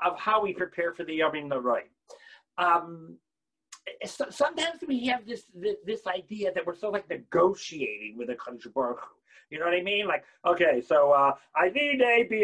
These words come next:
and C. So here's, I'm gonna, I'm gonna, I'm, I'm, I'm gonna do X, Y, and Z. So, uh, Kadosh Baruch, give me A, B, and C, you know, and depending on what he needs, depending on what I'll do, it's like it's a negotiating deal here with the Kadosh Baruch Hu, right? Uh, you know, that, that, you know, they tell the story about this, uh,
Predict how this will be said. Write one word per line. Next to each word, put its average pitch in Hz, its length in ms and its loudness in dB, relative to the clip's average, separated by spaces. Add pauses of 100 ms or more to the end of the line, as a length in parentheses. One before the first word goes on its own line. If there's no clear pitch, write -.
and 202 100 -6
C. 156 400 2
So 175 120 -2
here's, 202 160 2
I'm 175 160 2
gonna, - 100 -2
I'm 208 160 0
gonna, 214 100 -2
I'm, 196 240 2
I'm, 254 160 2 (320)
I'm 294 80 2
gonna 285 140 -6
do 240 260 0
X, 233 140 -6
Y, 196 200 2
and 175 120 -4
Z. 147 100 -8 (480)
So, 214 120 0
uh, 220 340 8
Kadosh 254 140 4
Baruch, 320 240 2
give 269 100 -4
me 269 140 2
A, 262 160 4
B, 262 100 -2
and 269 140 -4
C, 359 160 -4 (320)
you 196 80 -6
know, 233 320 2
and 208 120 -8 (240)
depending 247 280 -2
on 208 40 -4
what 269 120 2
he 330 120 -4
needs, 262 420 2
depending 262 320 2
on - 20 -2
what 254 100 4
I'll 240 120 2
do, 254 380 -4
it's 208 120 -12
like 208 160 -4
it's - 160 -20
a - 20 -16
negotiating 196 800 -4 (100)
deal 185 240 -8
here 175 140 -8
with 160 80 -10
the 160 80 -14
Kadosh 143 260 -18
Baruch 151 240 -10
Hu, - 80 -20 (420)
right? 165 200 -4 (320)
Uh, 175 240 -2
you 190 80 -10
know, 196 80 -10
that, 233 240 -2
that, 240 260 -6
you 170 80 -10
know, 165 80 -4
they 160 80 -10
tell 160 220 -8
the 139 60 -16
story 151 260 -6
about 139 260 -2
this, 135 320 -8
uh, 127 320 -6